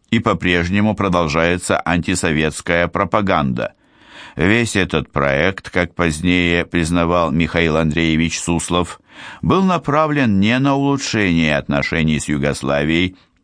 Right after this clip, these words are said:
а на еще большую закрутку этих отношений. Примечание. Российский государственный архив новой истории. Фонд второй,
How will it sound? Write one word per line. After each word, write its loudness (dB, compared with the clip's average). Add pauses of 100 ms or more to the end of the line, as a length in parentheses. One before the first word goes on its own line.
(160)
а 2
на 2
еще 0
большую 0
закрутку -2 (400)
этих -2
отношений. -2 (1000)
Примечание. 0
Российский 0
государственный 0
архив -2 (240)
новой 2
истории. -2 (360)
Фонд 0
второй, -2